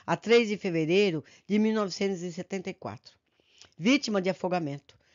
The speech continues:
Na véspera, havia partido com amigos Carlos Roberto Ramos Fonseca, Sérgio Galgari, para um pesqueiro em Paulínia,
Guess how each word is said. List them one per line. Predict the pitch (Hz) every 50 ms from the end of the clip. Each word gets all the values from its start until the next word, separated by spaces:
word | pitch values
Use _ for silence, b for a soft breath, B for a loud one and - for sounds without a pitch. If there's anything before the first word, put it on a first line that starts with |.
| _ _
Na | - 165 156
véspera, | 143 151 196 226 240 220 - - 160 147 147
havia | 160 151 160 202 202
partido | 196 - 202 190 - - - 214 190 175
com | 175 - 180
amigos | 165 156 165 196 226 196 165 160 147 - b b b b b b
Carlos | - 180 190 185 165
Roberto | 156 156 160 143 147 165 170 180 170 - 151
Ramos | 127 147 165 170 165 156 -
Fonseca, | - - 147 139 - - - 220 220 - 262 208 b b b b b
Sérgio | - - - 196 196 180 151 160
Galgari, | 147 - 147 143 147 139 151 160 185 208 214 202 b b b b b -
para | 208 214 214 214
um | 220 214
pesqueiro | 202 - 220 196 - - - 240 240 233 214 180
em | 175 175
Paulínia, | - 202 196 202 202 208 202 190 175 160 147